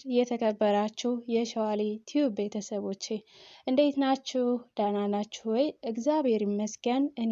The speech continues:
በጣም ደህና ነኝ። የኔ ሰላም ይበዛ፣ የእናንተም ሰላም በያላችሁበት ቦታ ብዝዝት ትርፍርፍ ይበልልኝ። ለሸዋሌ ቲዩብ አዳዲስ ከሆናችሁ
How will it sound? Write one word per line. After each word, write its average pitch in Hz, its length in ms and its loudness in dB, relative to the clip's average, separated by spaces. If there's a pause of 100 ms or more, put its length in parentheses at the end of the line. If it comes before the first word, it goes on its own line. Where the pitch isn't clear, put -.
በጣም 208 360 -4
ደህና 208 300 -2
ነኝ። 254 180 2 (400)
የኔ 294 200 8
ሰላም 311 380 6
ይበዛ፣ 294 280 6 (120)
የእናንተም 220 640 0
ሰላም 214 460 -2
በያላችሁበት 226 960 0
ቦታ 220 240 -2 (320)
ብዝዝት 226 560 -2
ትርፍርፍ 220 460 -4
ይበልልኝ። 214 580 0 (400)
ለሸዋሌ 285 460 2 (140)
ቲዩብ 240 320 -2
አዳዲስ 214 500 -2
ከሆናችሁ 208 600 -4